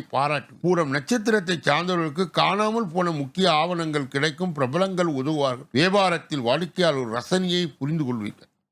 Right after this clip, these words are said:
உத்திரம் நட்சத்திரத்தை சார்ந்தவர்களுக்கு உத்தியோகத்தில் புதிய பொறுப்புகளை ஏற்பீர்கள், மதிப்பு கூடுகின்ற நாள். கன்னியா ராசியை சார்ந்தவர்களுடைய இன்றைய பொது பலன்கள். உங்கள் இலக்கை நோக்கி முன்னேறுவீர்கள், உறவினர்கள் நண்பர்கள்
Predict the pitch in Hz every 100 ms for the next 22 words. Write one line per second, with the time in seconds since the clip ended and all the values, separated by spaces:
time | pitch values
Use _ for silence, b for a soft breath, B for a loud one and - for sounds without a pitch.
0 | _ 143 165 185 165 147 135 233 202 220
1 | 180 180 156 151 190 190 175 160 139 185
2 | 147 147 226 214 175 185 143 156 180 175
3 | 151 180 170 185 170 151 131 131 156 151
4 | 165 160 135 - 113 156 190 202 180 160
5 | 151 127 123 143 143 - - - _ _
6 | _ _ 147 165 175 165 208 - - 147
7 | 131 156 190 - 185 160 135 - 147 180
8 | 180 165 143 143 131 123 139 170 - 139
9 | 131 127 120 113 - 135 135 117 110 110
10 | - 143 165 156 135 143 180 214 - 214
11 | 196 160 143 180 160 135 139 120 110 -
12 | _ _ - 151 214 240 220 202 208 190
13 | 160 175 180 180